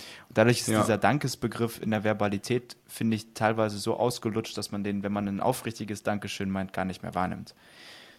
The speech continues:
Speaker 2: Ja.
Speaker 1: Aber ein Brief oder eine geschriebene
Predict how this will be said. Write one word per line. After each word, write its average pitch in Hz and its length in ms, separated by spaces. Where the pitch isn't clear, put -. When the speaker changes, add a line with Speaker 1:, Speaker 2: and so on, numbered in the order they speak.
Speaker 2:
Ja. 113 180
Speaker 1:
Aber 113 160
ein 101 180
Brief 160 640
oder 101 480
eine 107 180
geschriebene 107 800